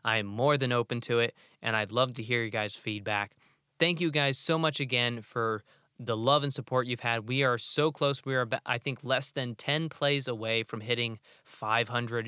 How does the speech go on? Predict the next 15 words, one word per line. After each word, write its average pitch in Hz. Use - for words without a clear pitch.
v-, 113
uh, 104
listens. 127
That's 127
absolutely 123
incredible, 127
guys. 117
Thank 147
you 131
so 135
much 123
for 123
your 113
continued 123
support. 117